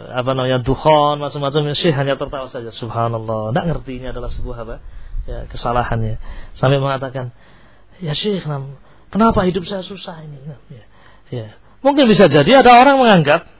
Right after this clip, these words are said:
ya, eh, dia meninggalkan sholat tidak, tidak dosa, mungkin bisa jadi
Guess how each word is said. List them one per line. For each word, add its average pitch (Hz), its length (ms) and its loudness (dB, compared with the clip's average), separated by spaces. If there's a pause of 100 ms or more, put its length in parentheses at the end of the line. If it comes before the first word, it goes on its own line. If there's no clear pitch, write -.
(140)
ya, 135 240 -8 (640)
eh, 180 320 0
dia 170 160 4
meninggalkan 180 480 4
sholat 196 240 4
tidak, 147 320 -8
tidak 131 140 -4 (100)
dosa, 170 400 6
mungkin 220 240 -2
bisa 175 160 2
jadi 165 220 2